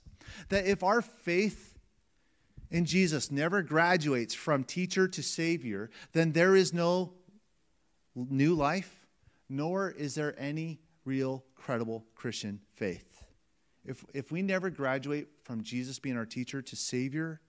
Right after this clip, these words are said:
there's no new life. And that is the stark challenge that Jesus has for all of us. That's the stark challenge that he has with Nicodemus. But it ends with a promise,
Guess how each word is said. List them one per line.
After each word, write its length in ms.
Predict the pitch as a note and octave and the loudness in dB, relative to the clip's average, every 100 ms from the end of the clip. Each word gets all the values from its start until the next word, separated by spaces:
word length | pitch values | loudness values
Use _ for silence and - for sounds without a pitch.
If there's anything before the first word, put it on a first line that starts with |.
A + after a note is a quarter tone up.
| _ _ _ _ _ _ _ - | _ _ _ _ _ _ _ -6
there's 260 | B2+ C3+ | -4 -4
no 200 | C#3 C#3+ | -4 -4
new 180 | D#3+ D#3+ | -4 -6
life. 320 | E3+ C#3 F#2 - _ - - - | -6 -8 -10 -18 _ -20 -18 -10
And 160 | B2+ B2+ | -6 -2
that 260 | C#3 D#3+ | 0 2
is 180 | G#3 G#3 | 2 2
the 100 | F3+ | 0
stark 560 | - - D#3 D#3 F3+ - | -4 -2 2 2 2 -2
challenge 800 | - F3 G3 A3 G3+ B2+ C3+ - | -6 -2 0 2 2 2 0 -2
that 220 | D3+ D#3+ | -2 -4
Jesus 280 | C3 D3+ D#3 | -4 -6 -6
has 240 | D3 D3 | -6 -10
for 140 | - B2+ | -8 -6
all 160 | C3 | -6
of 80 | A2+ | -6
us. 320 | F#2+ - - - - - | -10 -12 -14 -16 -20 -4
That's 220 | D#3 E3+ | 0 2
the 60 | E3 | 2
stark 240 | G3 F#3+ | 2 2
challenge 340 | - F3 F3+ D#3+ | 2 0 0 0
that 140 | C#3+ | -2
he 220 | - F#3 | -2 -2
has 460 | C#3+ D#3 D#3 D#3+ - - - - | -2 0 0 0 -4 -12 -16 -6
with 300 | C#3+ D3+ - | -2 -2 -2
Nicodemus. 760 | C#3+ C3+ B2 B2+ A2+ F#2 - - - | -4 -4 -2 0 -2 -4 -8 -12 -8
But 120 | D3+ D3 | -2 0
it 100 | - | 0
ends 280 | D#3 F#3+ F3 | -2 -2 -2
with 220 | F3+ F3 | -4 -4
a 60 | |
promise, 640 | C3+ - C#3+ C3 F#2+ - - | -8 -6 -6 -4 -6 -12 -16